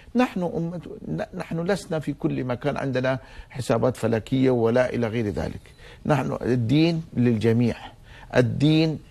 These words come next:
لمشارق الأرض ومغاربها. كثير من الدول ليست لديها مراصد فلكية إلى غير ذلك. حتى الفلكيون أنفسهم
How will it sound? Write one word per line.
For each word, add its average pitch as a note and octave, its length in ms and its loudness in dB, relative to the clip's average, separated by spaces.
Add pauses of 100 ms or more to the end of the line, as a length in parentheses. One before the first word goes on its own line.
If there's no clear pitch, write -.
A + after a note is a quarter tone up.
لمشارق C3+ 680 4
الأرض C3 320 2
ومغاربها. A2 800 0
كثير E3 340 0
من D3 120 -4
الدول C3 420 0
ليست - 240 -2
لديها C3+ 480 2 (320)
مراصد C#3 600 6 (160)
فلكية B2+ 640 2
إلى B2 140 2
غير A2 160 0
ذلك. G#2+ 220 -2 (260)
حتى - 460 4
الفلكيون D3 880 2
أنفسهم B2+ 720 0